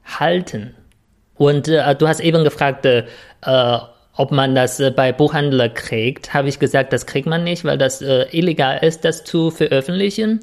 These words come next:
Und, äh, es gibt trotzdem so Möglichkeit, das zu veröffentlichen, nämlich so, man druckt das aus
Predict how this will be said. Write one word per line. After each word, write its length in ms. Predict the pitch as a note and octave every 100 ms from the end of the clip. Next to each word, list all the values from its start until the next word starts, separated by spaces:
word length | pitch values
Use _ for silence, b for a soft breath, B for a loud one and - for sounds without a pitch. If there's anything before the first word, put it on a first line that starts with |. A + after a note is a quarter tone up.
| B B B -
Und, 640 | C#3+ C#3+ C#3+ C#3+ C3+ -
äh, 500 | C#3+ C#3+ C#3+ C#3 C3+ - - -
es 160 | -
gibt 240 | D#3 D3 -
trotzdem 640 | C#3 C#3 E3 D#3+ E3 D#3+
so 480 | D3 C#3 C3+ C3 B2+
Möglichkeit, 840 | C3 D3 F3+ - - C3+ A#2+ -
das 260 | B2 A#2+ -
zu 160 | -
veröffentlichen, 1300 | - C#3 B2 D#3 E3 E3 A#2+ G#2+ G#2+ - A#2 C3 D#3
nämlich 340 | C#3 C#3+ C#3+ C#3
so, 320 | C#3 C3+ C3+ B B B B
man 320 | - C#3+ B2+ B2
druckt 480 | B2+ C#3+ F3+ - -
das 260 | C3+ A#2 - -
aus 560 | B2+ A2 C3 E3+ -